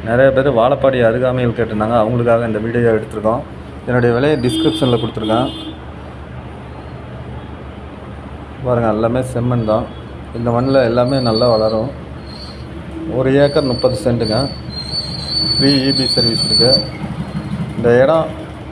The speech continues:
உங்களுக்கு பிடிச்சிருந்தா டிஸ்கிரிப்ஷனில் இருக்க நம்பருக்கு கால் பண்ணுங்க. உடனே நாங்க வந்து உங்களுக்கு இந்த இடத்த வந்து காமிக்கிறோம். இது வாழப்பாடிக்கு மிக அருகாமையிலே இருக்கு. வாழப்பாடியிலேருந்து ஒரு ஐந்து கிலோமீட்டர் தொலைவில் தாங்க இருக்கு. மெயின் ரோடுக்கு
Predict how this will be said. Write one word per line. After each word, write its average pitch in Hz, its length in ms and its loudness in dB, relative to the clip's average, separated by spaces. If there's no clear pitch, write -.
உங்களுக்கு 131 440 2
பிடிச்சிருந்தா 143 540 2
டிஸ்கிரிப்ஷனில் 135 520 0
இருக்க 117 220 4
நம்பருக்கு 120 380 2
கால் 113 140 2
பண்ணுங்க. 113 340 0
உடனே 139 260 2
நாங்க 123 300 2
வந்து 123 300 0
உங்களுக்கு 120 280 0
இந்த 110 200 4
இடத்த 127 240 2
வந்து 117 220 2
காமிக்கிறோம். 110 420 0
இது 120 120 2
வாழப்பாடிக்கு 147 680 2
மிக 123 260 4
அருகாமையிலே 127 520 2
இருக்கு. 110 360 2
வாழப்பாடியிலேருந்து 143 760 2
ஒரு 120 440 4
ஐந்து 135 280 0
கிலோமீட்டர் 139 360 2
தொலைவில் 120 340 2
தாங்க 120 200 2
இருக்கு. 110 320 0
மெயின் 151 260 2
ரோடுக்கு 156 320 4